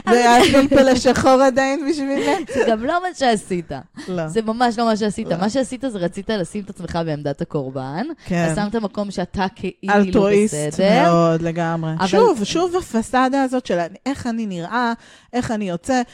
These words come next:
Speaker 2: מי, מי יוצא יותר, מי יוצא יותר גרוע, אני או היא, אני יוצא קורבן, בסוף מי ניצח בריב.
Speaker 1: וגם יש לי חשד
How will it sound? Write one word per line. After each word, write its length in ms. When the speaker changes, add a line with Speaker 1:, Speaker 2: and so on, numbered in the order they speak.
Speaker 2:
מי, 300
מי 140
יוצא 280
יותר, 280
מי 160
יוצא 180
יותר 220
גרוע, 340
אני 220
או 140
היא, 260
אני 180
יוצא 260
קורבן, 460
בסוף 500
מי 140
ניצח 600
בריב. 480
Speaker 1:
וגם 300
יש 160
לי 60
חשד 420